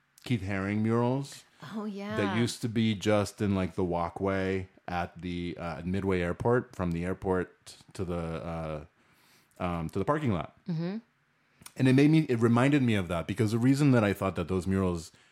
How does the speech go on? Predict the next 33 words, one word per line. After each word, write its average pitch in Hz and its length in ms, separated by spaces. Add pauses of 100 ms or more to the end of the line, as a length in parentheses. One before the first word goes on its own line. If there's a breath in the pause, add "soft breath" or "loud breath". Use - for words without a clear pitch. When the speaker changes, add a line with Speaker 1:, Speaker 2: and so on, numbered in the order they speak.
(340 soft breath)
Speaker 1:
in 107 160
that 101 200
walkway 90 760
in 87 480
Midway 107 360
were 85 180
there 127 260
was 90 240
because 98 340
it 98 80
was 92 440 (300 soft breath)
a - 60
collaboration 117 640
between 95 280
Keith - 240
Haring, 120 280
but 95 140
mostly 113 340
it 101 80
was, 92 220
like, 87 220
Black 98 260
and 101 100
Latino 101 400
kids 82 300
that 85 160
painted 87 260
them, 78 140
and 78 120
Puerto 87 180
Rican, 87 420
Mexican 80 400
kids. 73 320